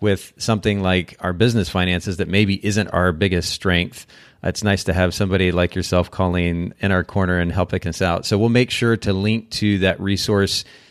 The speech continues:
in our show notes for this episode. You guys also go check out Colleen Bies, C O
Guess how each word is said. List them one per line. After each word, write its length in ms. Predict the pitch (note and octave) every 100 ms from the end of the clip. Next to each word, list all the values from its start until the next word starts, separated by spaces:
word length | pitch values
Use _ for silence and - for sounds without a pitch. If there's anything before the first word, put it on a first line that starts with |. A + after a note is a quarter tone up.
| _ -
in 100 | G2+
our 100 | F#2+
show 200 | - G#2+
notes 240 | G#2 -
for 140 | F#2
this 180 | F2 -
episode. 680 | - - A2 - A2 A2 G#2 - -
You 100 | F#2+
guys 180 | G2+ G2
also 280 | G#2 A2
go 100 | G2+
check 320 | G2 - G#2 -
out 400 | F#2+ G2 - -
Colleen 580 | - G#2 G2+ G2+ G2
Bies, 520 | F2 G2 G2+ G2 - -
C 320 | - A2 G#2
O 140 | F#2+